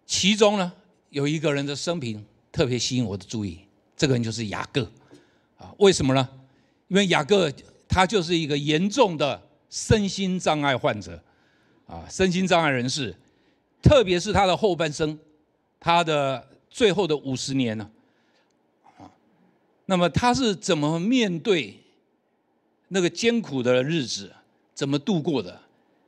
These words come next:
啊，今天早上我就有要将我阅读的心得呢，做一个整理，跟大家来分享。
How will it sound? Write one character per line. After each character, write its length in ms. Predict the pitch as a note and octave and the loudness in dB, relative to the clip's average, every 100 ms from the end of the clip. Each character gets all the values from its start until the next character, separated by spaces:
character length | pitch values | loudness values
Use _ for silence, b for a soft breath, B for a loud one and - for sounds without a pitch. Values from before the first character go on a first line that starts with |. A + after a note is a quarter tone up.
| _ - | _ -12
啊， 80 | |
今 160 | G#2+ D#3+ | -4 0
天 120 | F3+ | 0
早 160 | D3+ A2+ | 0 -2
上 380 | D3+ C#3 G#2+ - | 0 0 -2 -8
我 140 | A#2 | -4
就 140 | D3+ C#3+ | 2 2
有 200 | C3 - _ _ _ _ _ | 2 -4 _ _ _ _ _
要 140 | E3 C#3+ | -2 0
将 200 | C#3+ C#3 | 2 0
我 260 | B2+ A2+ | 0 0
阅 220 | A#2 D3 C3+ | 0 0 0
读 160 | A#2+ | -2
的 100 | A#2 | -6
心 340 | A#2 - D#3+ D3+ | -4 -4 -4 -2
得 140 | A2 | -4
呢， 200 | A2 A2 - b b b b | -4 -10 -16 b b b b
做 180 | D3+ C#3+ | -2 0
一 20 | |
个 80 | C3 | -2
整 280 | - B2 D3 | -4 -4 -2
理， 200 | A2+ F2+ | -4 -6
跟 140 | G#2+ A#2 | -10 -2
大 140 | A#2 | -2
家 140 | A2 A2 | 0 -4
来 120 | G#2 | -4
分 200 | A#2 A2+ | -4 -4
享。 200 | - - | -4 -8